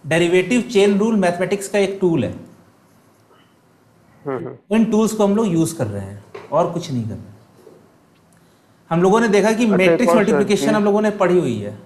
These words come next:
Speaker 1: तो matrix multiplication कैसे काम करती है, कब transpose लेना है, कि हमारा जो output है वो हमारे हिसाब से आ जाए, और उस काम को करने के लिए matrix multiplication एक tool है। मुझे row wise, मुझे इस रो के और इस कॉलम के मल्टीप्लाई करने दें,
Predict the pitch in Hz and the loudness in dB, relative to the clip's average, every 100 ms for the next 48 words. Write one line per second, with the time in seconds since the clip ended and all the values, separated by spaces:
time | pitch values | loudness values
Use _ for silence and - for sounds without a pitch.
0 | - - 160 170 220 208 196 190 190 190 | -20 -10 -6 -4 -2 0 0 -2 -4 -4
1 | 214 190 175 196 180 180 175 175 185 175 | -2 -2 0 -2 -2 -2 -4 -2 -2 -2
2 | 180 175 165 160 180 175 165 160 156 156 | -2 0 -2 0 0 0 0 -4 -4 -6
3 | - - _ 175 165 165 185 196 208 208 | -12 -20 _ 0 2 4 2 2 0 0
4 | 143 147 - 214 202 214 214 170 165 180 | 0 0 0 0 2 2 2 0 0 0
5 | 160 156 131 - 101 87 87 - _ _ | 0 -2 -4 -6 -10 -10 -16 -20 _ _
6 | _ _ _ - 156 - - - 226 233 | _ _ _ -4 -2 -2 -8 -2 0 2
7 | 196 202 208 233 190 196 226 240 240 196 | 2 2 2 0 0 0 0 2 2 0
8 | 196 220 208 185 185 180 202 190 185 143 | 0 0 -2 -2 -4 -4 -2 -4 -2 -2
9 | 104 87 - - _ _ _ _ _ - | -4 -8 -16 -20 _ _ _ _ _ -6
10 | 160 214 180 214 226 247 247 - - 170 | 0 2 4 4 2 2 -2 -6 -8 -2
11 | 208 220 220 196 214 208 240 214 - 190 | -2 0 -2 0 0 2 0 0 -2 0
12 | 185 196 202 185 180 175 151 131 113 104 | 2 2 0 0 -2 -2 -2 -4 -6 -8
13 | 101 | -12